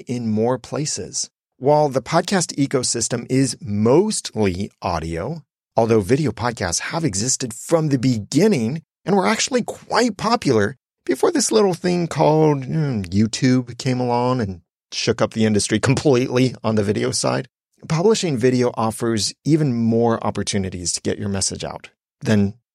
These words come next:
only in audio. Just like audio podcasting allows your content to be places written content can't be, video allows your content to be places that audio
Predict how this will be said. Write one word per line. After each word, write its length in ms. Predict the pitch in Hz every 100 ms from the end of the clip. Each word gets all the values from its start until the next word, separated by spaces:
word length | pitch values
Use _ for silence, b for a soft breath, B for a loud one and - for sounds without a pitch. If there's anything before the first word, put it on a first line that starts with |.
| _
only 460 | 113 113 95 98 -
in 160 | 113 104
audio. 460 | - 117 90 - - _ _ _ 131
Just 380 | 107 139 165 -
like 280 | 190 180 -
audio 300 | 139 135 131
podcasting 640 | - 120 113 110 - 113 104
allows 340 | 113 110 110
your 80 | 107
content 500 | - 117 98 113 98
to 60 | 104
be 160 | 101 98
places 600 | - 104 - 107 98 - _ _
written 580 | 110 107 165 175 160 120
content 580 | - 113 101 110 107 - -
can't 420 | - 123 113 104
be, 360 | - 82 131 - _ _ _
video 760 | - 101 135 226 190 110 104 113 -
allows 340 | 120 113 107
your 80 | 110
content 420 | - 110 98 110
to 60 | 101
be 140 | 113
places 560 | - 104 95 - 101 101
that 220 | 120 117 -
audio 600 | 143 208 214 160 120 185